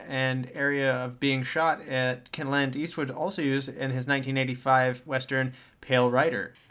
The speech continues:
And apparently they use that because it's the specific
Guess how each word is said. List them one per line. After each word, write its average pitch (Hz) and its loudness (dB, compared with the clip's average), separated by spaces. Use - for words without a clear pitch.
And 151 -4
apparently 170 2
they 147 2
use 139 2
that 131 2
because 131 -4
it's 127 -8
the 123 -4
specific - -2